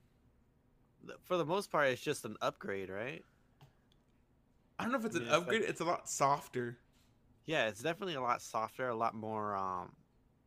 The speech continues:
Speaker 1: uh, light.
Speaker 2: It's less edgy.
Speaker 1: Yes, for
Speaker 2: Uh,
Speaker 1: sure. It's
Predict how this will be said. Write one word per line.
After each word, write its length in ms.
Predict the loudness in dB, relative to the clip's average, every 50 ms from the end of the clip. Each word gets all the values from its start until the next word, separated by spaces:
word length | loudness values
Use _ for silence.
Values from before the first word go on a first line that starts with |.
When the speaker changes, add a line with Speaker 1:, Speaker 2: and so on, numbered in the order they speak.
| _ _ _ _ _ _ _ _ _ _ _ _ -20 -20 -20 -20 -20 _ _ -6
Speaker 1:
uh, 220 | -4 -2 -2 -2 0
light. 320 | 0 -2 -2 -2 -4 -8 -12 -20 _ _ _
Speaker 2:
It's 160 | -16 -10 -2
less 240 | 2 4 4 4 2 -2 0
edgy. 500 | 2 2 2 2 2 -2 -2 -4 -4 -8 _ _ _ _ _ _ _ _ _ _ -20 -20 -14 -8
Speaker 1:
Yes, 240 | -6 -4 -2 -2 -2
for 200 | -4 -4 -6 -6
Speaker 2:
Uh, 60 | -6
Speaker 1:
sure. 140 | -4 -4 -4
It's 160 | -4 -6 -10